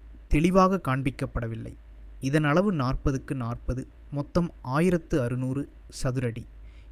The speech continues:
இந்த வீட்டின் விலை ஒரு கோடி இருபது லட்சம்.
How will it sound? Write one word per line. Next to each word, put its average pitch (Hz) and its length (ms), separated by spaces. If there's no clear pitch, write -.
இந்த 147 240
வீட்டின் 180 440
விலை 143 300
ஒரு 160 260
கோடி 165 420
இருபது 160 440
லட்சம். 120 400